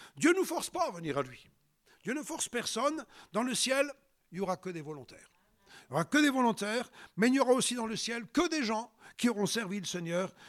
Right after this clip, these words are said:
et qui l'auront servi de tout leur cœur. Et aucun de ceux qui n'auront pas voulu le servir, qui en auront fait à leur tête, ne sera au ciel. Tous ceux qui le négligent, tous ceux qui remettent à plus tard sont perdus. Tant qu'ils en sont là,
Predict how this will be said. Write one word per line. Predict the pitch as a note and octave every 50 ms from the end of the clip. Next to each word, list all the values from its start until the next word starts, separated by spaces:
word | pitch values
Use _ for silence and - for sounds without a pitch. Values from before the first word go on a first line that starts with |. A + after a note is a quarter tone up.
| - _
et | G3
qui | F#3 G3+ G3+
l'auront | F#3 F#3+ F3+ F#3
servi | D3 - D#3+ E3+ E3 E3+ F3+
de | -
tout | - - D#3
leur | D3+ B2 -
cœur. | - B2+ A2 F#2+ F2+ - - - _ - - - - _
Et | - F#3 - - F4+ G#4+
aucun | G#4 - - E4+ F4+ D#4+
de | D4+ C#4
ceux | G#3 - - G#3 G3 F3 D3 B2+ - - - - -
qui | - G3
n'auront | E3 E3+ C#3+ D3 D3
pas | - E4+ G4
voulu | F4+ C4+ B3 A#3+
le | A3+
servir, | F3 - F#3 E3+ A#2+ A#2+ C3+ C3 C#3 E3+ G#3 - - - _ - - - - _
qui | -
en | A#3+ A3+ A3+
auront | G#3+ G#3 A3
fait | G3+ - - F4+
à | D#4 C#4+
leur | C4 G#3+ D#3 -
tête, | - F3 E3+ F#3 G#3 - - B3 C4+ D4+ - - _ -
ne | F#3 G#3
sera | - - - F#3+
au | G3 G3+
ciel. | E3 - - F3+ D#3 C3+ B2 - - _ - - - - _ _
Tous | - F#4 A4 G#4
ceux | - - - F4 F#4 F4+ D#4
qui | - - A#3
le | A3+ A3+ G#3+
négligent, | G3 G#3+ A3+ G3+ A3 B3+ D#4 G4 G4+ D#4+ G#3 - - - -
tous | - E4+ C#4
ceux | - - C4 C4+
qui | - - A3+
remettent | F#3 E3+ A#3 C#4+ D#4+ E4 D#4+
à | B3
plus | - - A#3+ A#3
tard | - D#4 E4+ F4+ D#4 -
sont | - - B3+ C#4+ A#3+
perdus. | - - G4 F4 A#3+ G3+ G#3 D#3 A2+ - _ _ _ _ _ - - _
Tant | - D#4+ F#4+ -
qu'ils | - C4+ B3+ A#3
en | C#4 B3+
sont | - G#3+ G#3+
là, | A#3+ E4